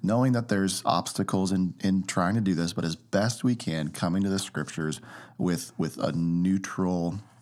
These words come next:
stance, with a neutral lens, with a blank slate, not looking to,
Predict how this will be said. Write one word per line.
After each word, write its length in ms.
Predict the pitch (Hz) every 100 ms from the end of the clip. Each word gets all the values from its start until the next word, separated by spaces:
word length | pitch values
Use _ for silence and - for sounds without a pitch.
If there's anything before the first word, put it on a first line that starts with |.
| _
stance, 520 | - - 90 67 -
with 180 | 90 85
a 60 | 78
neutral 560 | 82 92 95 92 85
lens, 380 | 82 78 71 71
with 120 | 73
a 40 | 76
blank 480 | 82 87 90 92 -
slate, 560 | - - 85 76 - - - -
not 320 | 92 92 113 101
looking 540 | 98 107 - 90 85
to, 380 | - 95 82